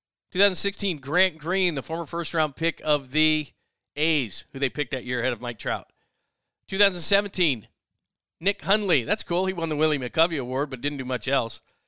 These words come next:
Two thousand eighteen, Austin Jackson. Remember him? Two thousand nineteen, Donovan Solano, Cameron Maybin, Stephen Vogt.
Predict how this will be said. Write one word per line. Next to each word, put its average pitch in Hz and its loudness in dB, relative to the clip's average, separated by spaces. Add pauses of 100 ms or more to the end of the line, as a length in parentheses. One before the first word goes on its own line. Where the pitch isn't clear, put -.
(100)
Two 202 -8
thousand 202 4
eighteen, 196 2
Austin 196 2
Jackson. 190 2
Remember 151 -2
him? 185 0 (460)
Two 208 -2
thousand 196 2
nineteen, 202 0
Donovan 196 4
Solano, 196 4
Cameron 190 0
Maybin, 190 2
Stephen 185 0
Vogt. 170 2